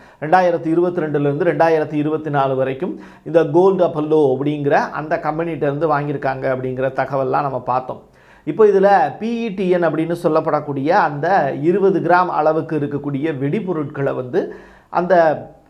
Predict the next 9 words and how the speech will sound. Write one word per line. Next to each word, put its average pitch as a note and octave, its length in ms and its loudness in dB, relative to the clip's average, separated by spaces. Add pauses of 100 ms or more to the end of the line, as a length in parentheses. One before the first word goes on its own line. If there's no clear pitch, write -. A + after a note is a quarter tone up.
(280)
பேஜருக்கு G#3+ 500 4
உள்ள G3 220 2
battery F3+ 580 2
இருக்கும்ல, C3+ 320 -4
அது A#2+ 280 -12
இயங்கணும்னா G3 580 0
lithium F#3+ 400 -2
battery E3+ 400 0
தேவை. C3 260 -6